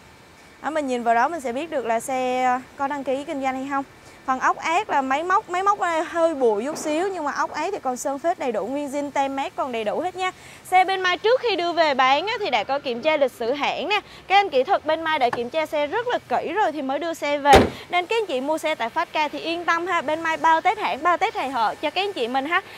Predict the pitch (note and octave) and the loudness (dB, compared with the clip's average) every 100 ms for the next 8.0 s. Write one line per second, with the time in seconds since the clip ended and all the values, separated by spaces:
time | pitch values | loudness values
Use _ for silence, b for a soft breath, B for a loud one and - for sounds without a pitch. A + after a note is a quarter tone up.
0 | B - F#4+ F#4 A4 G#4+ F#4+ G#4+ F#4 A#3 | B 4 4 6 2 2 -2 -2 -2 -2
1 | C4 B3+ - - F4+ F4+ E4+ A3+ B3 C4 | 0 0 -2 2 2 2 2 2 0 -4
2 | - F4 E4+ C#4 F4 A4 - F4+ A3+ C4+ | 2 2 2 0 -2 0 -4 -4 -2 -2
3 | C4+ A3+ C4 B3 - C4 - C#4 C#4 C#4+ | 0 0 0 -2 0 -2 2 2 2 0
4 | D#4+ F#4 F3+ B3 F#4+ G4+ B B B - | -4 -2 -4 -2 2 2 B B B 2
5 | D4+ D#4+ E4 F#4 F4 G#4 B4+ F4+ F#4 F4+ | 4 4 0 4 6 6 6 6 6 2
6 | F4 F4+ F#4 A4+ G#4+ B B - D#4 D#4+ | 2 4 4 4 0 B B -4 0 0
7 | E4+ E4+ F4+ F#4+ G4+ G4 G4+ G#4 F#4 G4 | 0 -2 2 2 2 4 4 4 6 6